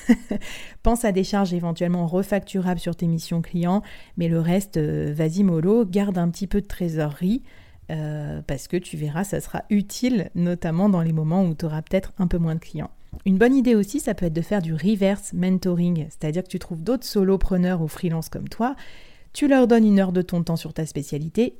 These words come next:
ils te donnent une heure de leur ton, de leur temps et de leur expertise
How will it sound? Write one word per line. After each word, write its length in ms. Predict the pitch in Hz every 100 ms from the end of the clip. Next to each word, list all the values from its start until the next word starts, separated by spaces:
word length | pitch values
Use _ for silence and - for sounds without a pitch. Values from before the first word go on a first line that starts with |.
| -
ils 160 | 254
te 100 | -
donnent 300 | 233 185 175 175
une 160 | 196 185
heure 160 | 175
de 80 | 165
leur 240 | 165 160
ton, 220 | - 170 - -
de 160 | 170
leur 220 | 165 165 -
temps 240 | 208 185
et 80 | -
de 80 | 165
leur 140 | 160
expertise 560 | 147 - 160 - 170 165